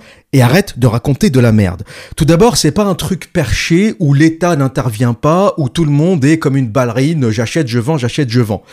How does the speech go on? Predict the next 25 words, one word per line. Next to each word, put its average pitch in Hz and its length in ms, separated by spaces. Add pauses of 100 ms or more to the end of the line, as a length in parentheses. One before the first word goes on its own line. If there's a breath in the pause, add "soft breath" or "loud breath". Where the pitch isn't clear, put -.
(320 loud breath)
Non. 147 300 (540 loud breath)
Pour 160 160
commencer, 220 920 (180)
t'as 147 260
l'entreprise 180 640
qui 139 120
participe - 640 (120)
à 117 180
ta 127 140
retraite. - 600 (280)
Et 147 100
en 143 100
Angleterre, 143 640 (220 loud breath)
lorsque 151 420
t'investis 139 640
cent, - 480 (360)
ton 147 160
entreprise 170 760 (300)
investit 120 600 (100)
cent - 500
également. 117 460 (300 loud breath)
L'employeur 165 880
double 123 480
la 107 100
mise. 98 280